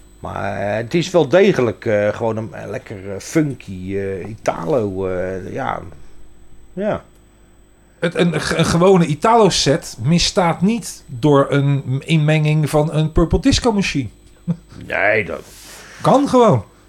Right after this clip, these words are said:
Speaker 2: Zeker met dat ding van Milstripper en zo, wat hij toen gedaan had. Eh, dat, eh, ja, maar dat met het melodietje, dat
Speaker 1: Ja.
Speaker 2: tet, tet, tet. Hartstikke lekker. Maar die maakt het wel in een nieuw sausje.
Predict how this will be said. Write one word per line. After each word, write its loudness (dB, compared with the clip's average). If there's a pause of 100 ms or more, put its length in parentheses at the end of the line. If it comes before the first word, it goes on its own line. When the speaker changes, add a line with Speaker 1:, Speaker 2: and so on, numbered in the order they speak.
(320)
Speaker 2:
Zeker -2
met 2
dat 0
ding 2
van 0
Milstripper 2
en 2
zo, 2
wat -2
hij -8
toen -4
gedaan -2
had. -2 (800)
Eh, -16 (100)
dat, -12 (360)
eh, -2 (140)
ja, 2
maar 0
dat 2
met 0
het -4
melodietje, 2
dat 0
Speaker 1:
Ja. 2
Speaker 2:
tet, 0
tet, 0
tet. -20 (280)
Hartstikke 2
lekker. 2 (240)
Maar 2
die 2
maakt 2
het -4
wel 6
in 4
een 6
nieuw 6
sausje. 4